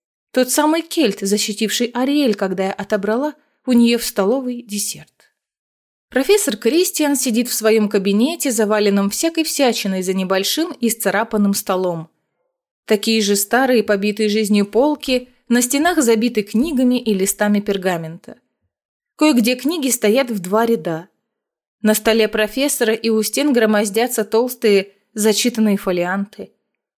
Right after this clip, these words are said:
Хозяин кабинета что-то пишет в окружении раскрытых книг и то и дело поправляя сползающие на нос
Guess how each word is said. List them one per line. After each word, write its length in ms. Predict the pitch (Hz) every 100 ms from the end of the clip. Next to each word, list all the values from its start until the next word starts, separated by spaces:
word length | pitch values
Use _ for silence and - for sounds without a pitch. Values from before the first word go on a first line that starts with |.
| _ _ _
Хозяин 420 | - 285 269 285
кабинета 440 | 254 262 269 285 262
что-то 300 | 247 247 247
пишет 340 | 277 - -
в 80 | 208
окружении 600 | 202 208 214 285 294 240
раскрытых 640 | 214 208 - 233 254 240
книг 360 | - 233 320 330
и 160 | - 208
то 180 | 233
и 120 | 311 320
дело 320 | 262 262 196
поправляя 560 | 196 - 190 214 277
сползающие 760 | 247 - 196 190 196 190 - 202
на 180 | 196 269
нос 280 | 233 202